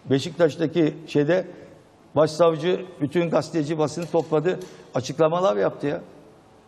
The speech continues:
Hangi, e, Türkiye'de yapılan davada bu hareket yapılmıştır ya?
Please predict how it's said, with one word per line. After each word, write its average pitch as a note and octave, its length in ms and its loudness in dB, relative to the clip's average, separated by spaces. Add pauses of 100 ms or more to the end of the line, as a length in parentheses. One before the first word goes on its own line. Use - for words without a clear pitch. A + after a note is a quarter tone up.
(1000)
Hangi, G3+ 520 0 (560)
e, D#3+ 180 0
Türkiye'de F3+ 420 -2
yapılan E3 460 0
davada D#3 520 4
bu D3+ 120 4
hareket D3 340 0
yapılmıştır A#2+ 500 -2
ya? A2+ 160 0